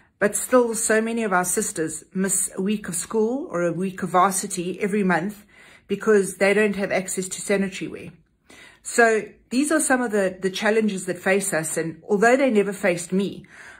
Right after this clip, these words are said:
I feel very responsible because I think that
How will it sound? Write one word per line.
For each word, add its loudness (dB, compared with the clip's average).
I 4
feel 2
very 6
responsible 2
because -8
I -2
think -4
that 0